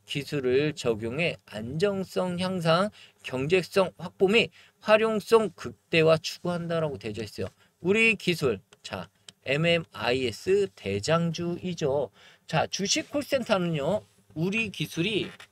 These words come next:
이 재료 하나만으로도 우리 선배님들에게 오백 프로, 팔백 프로 이상의 큰 수익을 안겨줄 거다라고 장담을 합니다.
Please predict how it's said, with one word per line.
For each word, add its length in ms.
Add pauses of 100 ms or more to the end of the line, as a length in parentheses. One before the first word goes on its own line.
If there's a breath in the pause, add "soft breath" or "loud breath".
(840 soft breath)
이 260
재료 440
하나만으로도 1120 (520 soft breath)
우리 360
선배님들에게 960
오백 480
프로, 240 (300)
팔백 500
프로 340
이상의 540
큰 240
수익을 380
안겨줄 560
거다라고 920
장담을 460
합니다. 400